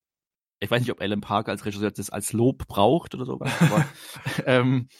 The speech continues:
Speaker 1: schon irgendwie, schon eher als Lob dann, ähm, was auch so ein bisschen das eröffnet hat mit,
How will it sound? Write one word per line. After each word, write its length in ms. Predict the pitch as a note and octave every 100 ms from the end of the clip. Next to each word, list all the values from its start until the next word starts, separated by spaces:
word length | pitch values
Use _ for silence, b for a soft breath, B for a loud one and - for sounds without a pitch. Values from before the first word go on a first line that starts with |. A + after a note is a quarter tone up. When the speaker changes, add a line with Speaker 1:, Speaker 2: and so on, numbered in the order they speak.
| B B B _ _ _
Speaker 1:
schon 140 | C#3+ C#3
irgendwie, 380 | B2+ B2+ A#2+ A#2
schon 200 | B2+ -
eher 180 | A#2
als 200 | F#2+ -
Lob 280 | A2+ C#3 -
dann, 360 | D#3+ D3 D3 C3
ähm, 400 | A2 A2+ A2+ A#2 -
was 160 | B2+ -
auch 80 | C3
so 80 |
ein 40 | C3
bisschen 200 | D3 B2+
das 160 | C3
eröffnet 360 | - B2+ - A#2
hat 180 | B2 -
mit, 180 | A#2